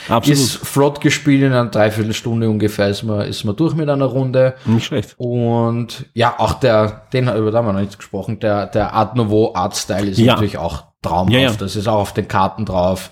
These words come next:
Speaker 1: Also ist
Speaker 2: in
Speaker 1: so
Speaker 2: der Beschreibung.
Speaker 1: neunzehnhundertzwanziger Jahre.
Speaker 2: Stimmt, ich hab vorher fünfziger gesagt, das tut mir schrecklich leid.
Speaker 1: Also es klingt, es, es, es, okay,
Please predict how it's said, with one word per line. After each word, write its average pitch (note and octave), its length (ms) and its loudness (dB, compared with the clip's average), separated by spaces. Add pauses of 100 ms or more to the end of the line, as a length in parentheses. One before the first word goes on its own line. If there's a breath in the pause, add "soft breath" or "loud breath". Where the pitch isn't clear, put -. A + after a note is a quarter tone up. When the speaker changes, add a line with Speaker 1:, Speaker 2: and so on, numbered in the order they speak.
Speaker 1:
Also A2 160 2
ist A#2 140 0
Speaker 2:
in B2 100 2
Speaker 1:
so A#2 60 2
Speaker 2:
der G#2+ 60 0
Beschreibung. F2+ 680 -2 (400)
Speaker 1:
neunzehnhundertzwanziger G#2+ 880 0
Jahre. G2+ 580 2 (460)
Speaker 2:
Stimmt, A2+ 300 -2
ich E2+ 80 -6
hab G2+ 120 -4
vorher F#2 200 -4
fünfziger F#2 480 -6
gesagt, E2+ 400 -12
das - 140 -14
tut G2 120 -8
mir F2+ 120 -6
schrecklich - 560 -12
leid. - 60 -12
Speaker 1:
Also G#2+ 100 2
es G#2 80 -4
klingt, C#3 280 0
es, A#2+ 280 -2
es, D#3 240 0
es, - 180 -10 (140)
okay, G#2 260 -2